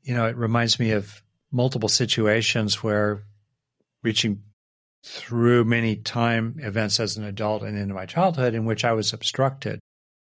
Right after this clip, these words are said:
in, in accomplishing something important of various kinds. So I have to be careful about the ways that,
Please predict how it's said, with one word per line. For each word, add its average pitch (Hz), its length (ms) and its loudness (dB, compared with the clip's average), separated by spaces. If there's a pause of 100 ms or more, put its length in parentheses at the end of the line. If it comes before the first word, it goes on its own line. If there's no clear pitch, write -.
in, 107 440 -2 (560)
in 107 140 -6
accomplishing 107 600 0
something 104 540 -4
important 101 480 -6 (480)
of 110 100 -10 (140)
various 104 340 -2
kinds. 101 420 -6 (180)
So - 100 2
I 151 60 4
have 151 80 -4
to 156 60 -2
be 139 80 -2
careful 190 360 0
about 113 240 -2
the 113 80 -4
ways 113 320 2
that, 107 100 -8